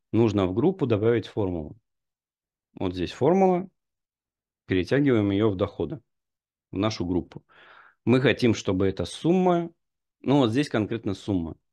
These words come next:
Здесь можно выбрать несколько вариантов. Сумма, отклонение или что-то ещё. Нас интересует сумма.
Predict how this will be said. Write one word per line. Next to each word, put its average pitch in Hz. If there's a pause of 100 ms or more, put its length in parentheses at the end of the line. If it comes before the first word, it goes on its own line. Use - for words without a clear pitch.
(160)
Здесь 120
можно 107
выбрать 104
несколько 104
вариантов. 131
Сумма, 135
отклонение 104
или 92
что-то -
ещё. 87
Нас 113
интересует 92
сумма. 80